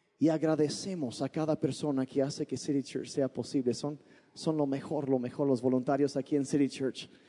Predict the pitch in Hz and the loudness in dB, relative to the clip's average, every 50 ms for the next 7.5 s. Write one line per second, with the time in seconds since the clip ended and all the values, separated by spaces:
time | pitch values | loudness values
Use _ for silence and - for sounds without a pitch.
0 | - - - - - _ _ _ - - 415 415 403 _ _ _ _ _ 381 403 | -20 -20 -20 -20 -20 _ _ _ -20 -20 _ _ _ _ _ _ _ _ _ -20
1 | 415 403 _ _ 240 233 220 _ _ _ _ _ _ _ _ _ _ _ _ _ | -20 -20 _ _ _ _ _ _ _ _ _ _ _ _ _ _ _ _ _ _
2 | _ _ _ _ - - _ _ - - - 175 165 160 147 180 175 202 180 - | _ _ _ _ -20 -20 _ _ -18 -6 0 2 4 4 6 4 4 4 2 2
3 | - 170 160 156 175 156 - - 143 165 165 - - 185 160 151 147 170 156 139 | 0 2 4 4 4 2 2 2 2 2 2 2 2 2 4 4 4 4 4 4
4 | 127 117 - - 143 139 131 123 110 - - - - _ _ _ _ - - 139 | 2 2 2 0 2 2 2 2 0 -4 -14 -20 -20 _ _ _ _ 2 4 4
5 | 104 85 - - - - _ _ _ _ _ _ _ _ _ _ _ _ _ _ | 4 2 0 -12 -20 -20 _ _ _ _ _ _ _ _ _ _ _ _ _ _
6 | _ _ _ _ _ _ _ _ _ _ _ _ _ _ _ _ _ _ _ _ | _ _ _ _ _ _ _ _ _ _ _ _ _ _ _ _ _ _ _ _
7 | _ - 123 156 175 170 165 165 - 185 | _ -2 4 6 6 6 6 4 2 0